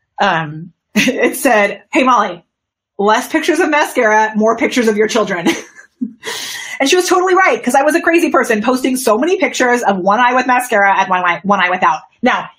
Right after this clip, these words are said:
it came from a place of, like, love and providing real value because I was obsessed with this product. I still am obsessed with the product, even though I don't sell it anymore. My mom does. So if you want awesome makeup, I can connect you with her. But, um, but,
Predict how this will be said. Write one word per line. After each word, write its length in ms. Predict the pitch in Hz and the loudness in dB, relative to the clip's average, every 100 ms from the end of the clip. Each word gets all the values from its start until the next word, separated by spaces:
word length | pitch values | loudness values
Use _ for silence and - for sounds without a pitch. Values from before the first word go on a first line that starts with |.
| _ | _
it 160 | 269 262 | -2 0
came 280 | - 247 262 | -2 -2 0
from 120 | 302 | 0
a 80 | 302 | 0
place 460 | 285 240 262 - - | 2 2 0 -2 0
of, 160 | 208 | 0
like, 360 | 202 185 180 - | 2 0 -4 -8
love 540 | 196 190 190 208 247 233 | -2 2 4 4 2 0
and 140 | 214 | -2
providing 420 | 220 208 190 202 | 0 0 0 0
real 220 | 208 196 185 | 0 0 2
value 380 | - 180 208 | 0 2 0
because 240 | 233 208 202 | -2 -2 -2
I 60 | |
was 100 | 190 | -2
obsessed 420 | 180 175 185 - 208 | -4 -4 -4 -4 -4
with 100 | 196 | -4
this 140 | 180 | -6
product. 500 | - 170 185 277 - - - - - | -2 0 0 -2 -6 -16 -14 -10 -4
I 100 | 214 | -2
still 340 | 233 - 269 285 | -2 0 2 2
am 60 | 277 | 2
obsessed 320 | 233 233 202 | 0 0 -2
with 80 | 202 | -2
the 40 | |
product, 320 | 202 190 190 208 | -2 0 0 -2
even 140 | 208 | 0
though 80 | 202 | 2
I 80 | 196 | 2
don't 160 | 196 | 0
sell 160 | 190 185 | -2 -2
it 100 | 190 | 0
anymore. 440 | 202 208 208 240 | 0 2 2 0
My 160 | - 226 | 0 0
mom 240 | 233 269 | 2 2
does. 420 | 247 185 202 226 196 | 2 2 0 -4 -6
So 60 | |
if 60 | 214 | -2
you 100 | 202 | 0
want 180 | 196 196 | 0 0
awesome 280 | 190 190 | -4 -4
makeup, 320 | 185 175 208 226 | -6 -4 -6 -6
I 60 | 196 | -10
can 140 | 185 | -12
connect 280 | 196 170 - | -10 -10 -8
you 60 | |
with 140 | 269 269 | -8 -4
her. 200 | 196 240 - - - - - | -6 -6 -14 -18 -14 -16 -2
But, 180 | 240 226 | 0 2
um, 360 | 220 175 175 - _ _ _ | 0 -2 -8 -16 _ _ _
but, 180 | - 277 | 0 0